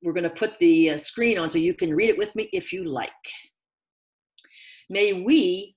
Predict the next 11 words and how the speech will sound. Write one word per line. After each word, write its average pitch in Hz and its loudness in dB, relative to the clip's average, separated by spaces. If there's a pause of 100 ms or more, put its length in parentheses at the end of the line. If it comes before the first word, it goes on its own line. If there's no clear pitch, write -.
(100)
who 175 0
are 170 2
merely 233 -2
inconvenienced, 185 -6
remember 165 -2
those 160 0
whose - -6
lives 147 -4
are 131 -10
at 123 -16
stake. - -12